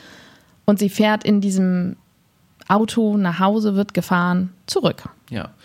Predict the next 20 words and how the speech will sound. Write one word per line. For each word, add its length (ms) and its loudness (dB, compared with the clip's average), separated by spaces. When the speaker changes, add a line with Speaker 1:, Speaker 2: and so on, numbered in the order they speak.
Speaker 2:
Bei 160 0
Harry 200 2
Potter 360 0
ganz 360 -2
klar, 260 -2
nach 160 -4
jedem 420 0
Jahr 320 2
geht 260 -4
es 180 -14
zurück 500 -4
zu 80 -4
den 180 -8
Dursleys. 580 -6
Jedes 440 -2
Jahr 200 -2
muss 200 -10
er 100 -6
wieder 220 -8
zurück 320 -10